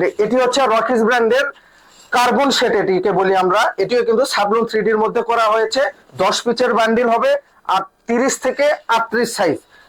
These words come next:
And এটি হচ্ছে ব্যাক ভিউ। দর্শক, এরপরে দেখাচ্ছি রকিজ ব্র্যান্ডের লাইট ওয়াশের মধ্যে। এটি হচ্ছে লাইট ওয়াশ, তিরিশ থেকে আটত্রিশ সাইজ,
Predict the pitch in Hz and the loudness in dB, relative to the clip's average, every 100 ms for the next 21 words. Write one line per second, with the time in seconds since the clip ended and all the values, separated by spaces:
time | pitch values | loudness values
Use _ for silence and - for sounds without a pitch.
0 | - 202 202 220 226 220 254 190 196 165 | -4 0 2 2 0 0 0 0 -2 -2
1 | 139 139 - - - _ _ _ _ _ | -2 -2 -4 -20 -20 _ _ _ _ _
2 | _ 151 214 - 262 262 262 - _ _ | _ -2 -2 0 0 0 -4 -16 _ _
3 | _ - 208 220 240 247 240 254 254 262 | _ -2 0 2 0 2 0 0 0 0
4 | 226 220 254 226 240 240 262 202 214 226 | 0 0 0 2 2 2 2 2 2 0
5 | 233 208 214 180 - 127 - _ _ _ | -2 -2 -2 -2 -2 -4 -6 _ _ _
6 | 202 196 240 233 247 214 220 247 269 269 | -4 0 0 2 2 2 2 2 0 -2
7 | 220 202 208 226 240 208 190 196 220 - | 0 0 0 -4 0 0 0 -2 -4 -6
8 | - - _ - - 214 254 | -12 -18 _ -8 -2 2 2